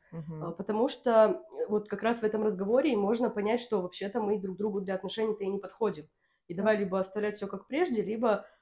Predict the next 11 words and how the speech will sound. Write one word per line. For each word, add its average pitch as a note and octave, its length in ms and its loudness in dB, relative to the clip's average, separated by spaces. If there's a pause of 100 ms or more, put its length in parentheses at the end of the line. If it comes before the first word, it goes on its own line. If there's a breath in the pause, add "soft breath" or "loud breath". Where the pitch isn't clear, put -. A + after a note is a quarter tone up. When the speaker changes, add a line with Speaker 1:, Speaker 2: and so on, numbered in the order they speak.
(100)
Speaker 2:
ну, F3+ 360 -2
как-то F#3 320 -6
вот F#3 180 -4
Speaker 1:
Расходиться. F3 40 -6
Speaker 2:
выходить, G3+ 440 0
да, E3 160 -2
из D#3+ 100 -6
этой D#3+ 180 -6
Speaker 1:
Мгм. - 0 -
Speaker 2:
истории. E3 480 -6
<clears throat> - 520 6